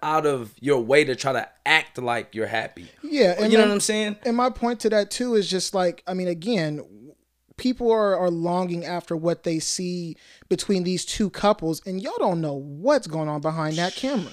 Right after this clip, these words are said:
Speaker 1: Right, right,
Speaker 2: And
Speaker 1: right,
Speaker 2: think
Speaker 1: right,
Speaker 2: about it,
Speaker 1: right.
Speaker 2: every, a lot of people are longing after all the likes and all the hearts and the heart eyes and their pictures. "Oh, y'all are so this, y'all are so that."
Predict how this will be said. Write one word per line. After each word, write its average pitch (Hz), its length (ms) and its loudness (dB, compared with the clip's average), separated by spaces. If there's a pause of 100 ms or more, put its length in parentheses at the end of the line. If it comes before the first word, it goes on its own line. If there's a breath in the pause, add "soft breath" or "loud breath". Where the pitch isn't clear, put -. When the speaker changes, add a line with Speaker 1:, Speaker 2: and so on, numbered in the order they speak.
Speaker 1:
Right, 113 360 0
right, 107 340 0
Speaker 2:
And 110 80 4
Speaker 1:
right, 110 140 2
Speaker 2:
think 254 120 4
Speaker 1:
right, 117 60 6
Speaker 2:
about 107 160 4
it, 247 140 6
Speaker 1:
right. - 100 -8
Speaker 2:
every, 220 300 0
a 175 100 0
lot 190 160 2
of 226 100 -2
people 214 320 -2
are 185 120 4
longing 185 400 -2
after 180 280 -8
all 151 160 -6
the 185 120 -4
likes 185 560 -2
and 156 100 -8
all 170 140 -2
the 185 100 -4
hearts 190 480 0
and 156 140 -6
the 151 80 -10
heart 190 280 0
eyes 180 300 2
and 175 140 -6
their 190 120 0
pictures. 185 380 -4
"Oh, 175 160 2
y'all 175 300 0
are 190 60 0
so 190 200 0
this, 180 260 -4
y'all 175 160 0
are 185 80 -2
so 185 220 0
that." 180 320 0